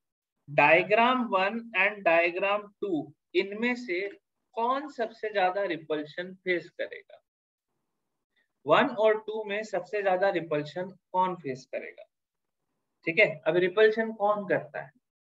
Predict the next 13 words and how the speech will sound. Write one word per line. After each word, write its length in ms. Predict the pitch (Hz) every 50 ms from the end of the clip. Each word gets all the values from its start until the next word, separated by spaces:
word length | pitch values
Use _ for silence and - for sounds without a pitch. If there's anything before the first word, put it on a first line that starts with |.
| _ _ _ _ _ _ _ _ -
repulsion 500 | 143 147 143 156 151 147 - 165 165 160
करते 340 | 165 160 160 160 160 175 170
हैं 200 | 165 175 180 180
bonds, 560 | - 143 147 151 185 214 247 262 262 247 247 - - - _ _ _ _ _ _ - 156
because 340 | 151 147 170 170 165 156 143
bonds 380 | 147 151 151 160 170 180 175
are 240 | 170 185 185 180 180
basically 480 | 170 160 156 160 170 170 185 175 175 175
made 200 | 175 175 175 180
up 140 | 180 180 180
of 100 | 185 180 185 190
electron 420 | 214 240 247 240 - 247 254 254 247
pairs। 360 | 240 240 226 220 220 214